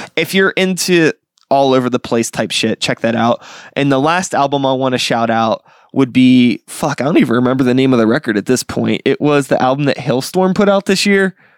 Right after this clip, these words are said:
Is it called Vicious? I think, is that the name of the record that Halestorm put out? I gotta check. Yeah, Vicious. So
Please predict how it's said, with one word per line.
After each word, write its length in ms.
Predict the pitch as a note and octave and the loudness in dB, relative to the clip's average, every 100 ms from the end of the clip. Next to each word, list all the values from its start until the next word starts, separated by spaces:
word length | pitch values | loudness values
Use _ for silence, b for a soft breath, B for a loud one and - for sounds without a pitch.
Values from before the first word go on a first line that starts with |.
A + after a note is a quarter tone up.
| b | b
Is 80 | F3 | -4
it 60 | |
called 220 | F3 E3+ C3 | -2 -2 -2
Vicious? 640 | B2+ B2+ - G#3 - - - | 0 0 2 0 -2 -8 -6
I 80 | E3 | -4
think, 200 | - E3+ | -2 -4
is 160 | - | 0
that 140 | D#3 D#3 | 0 0
the 80 | F3+ | 0
name 180 | F3+ | 0
of 60 | F3+ | 0
the 100 | F3+ | 0
record 380 | F3+ - F3+ D#3+ | 0 0 -2 -2
that 100 | D#3 | -4
Halestorm 400 | F3+ E3 F3 E3+ | -4 -2 -2 0
put 160 | F3+ | 2
out? 240 | E3+ E3 - - | 2 0 -2 -2
I 60 | |
gotta 160 | D3+ C#3 | 0 0
check. 220 | - A#2 | -2 -2
Yeah, 180 | E3 C3 - B B | 0 -2 -6 B B
Vicious. 560 | - E3 - A#2 - - - B B | -4 -2 0 -4 -4 -6 -8 B B
So 920 | - - F#3+ F3 E3+ F3 E3+ E3 D3 | -4 0 2 4 2 2 2 2 0